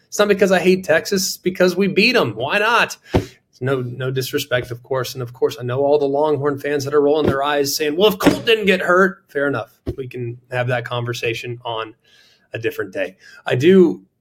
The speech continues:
wanna continue to encourage y'all, if you could, and just take a second. Please take a second to go rate the podcast, whether it's on Apple Podcasts, Spotify, wherever you get your podcast, please rate the podcast, subscribe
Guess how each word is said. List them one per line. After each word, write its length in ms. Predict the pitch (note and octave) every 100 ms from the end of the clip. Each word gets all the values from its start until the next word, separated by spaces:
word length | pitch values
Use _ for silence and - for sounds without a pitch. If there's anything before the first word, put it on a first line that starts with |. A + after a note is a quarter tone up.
| _
wanna 220 | C#3 C#3+
continue 720 | C3+ C#3 B2+ D#3 D3+ C#3+ C3+
to 200 | A#2+ C#3 C3
encourage 640 | A#2+ B2 C3 B2 A#2+ -
y'all, 360 | G#2+ F#2+ F#2+ _ _ _ _ -
if 140 | D3
you 80 | F#3
could, 340 | D#3 G#2 - _ -
and 220 | C3 B2+
just 180 | C#3+ -
take 200 | D#3+ D3+
a 60 | D#3
second. 400 | - G#2+ A2 G#2 _ _ _ _ _ _ _
Please 720 | - G3 G3 F3+ D#3+ C3 - -
take 240 | D#3 D3+
a 60 | D#3
second 440 | - B2+ C3 A#2+
to 80 | B2
go 160 | B2 A#2
rate 500 | A2+ C3 D3+ D#3+ -
the 80 |
podcast, 840 | - - A#2+ A2+ - A#2 A2 G#2+ -
whether 280 | A#2+ A2+ A2
it's 120 | A2
on 160 | G2+ G#2
Apple 460 | D#3 E3 - D#3
Podcasts, 720 | C#3+ D3 D3 C3 C#3+ C#3 C#3 -
Spotify, 720 | - D3+ D#3 - D3 C#3+ B2+
wherever 280 | A#2+ D3 F#3+
you 140 | F#3+
get 160 | F3+ -
your 120 | -
podcast, 460 | C#3 C#3+ D3 C#3+
please 280 | - D3 -
rate 200 | C3 B2
the 60 | B2
podcast, 560 | - A#2+ A#2+ B2+ -
subscribe 880 | - B2 - - - C3+ D#3+ D#3+ A#2+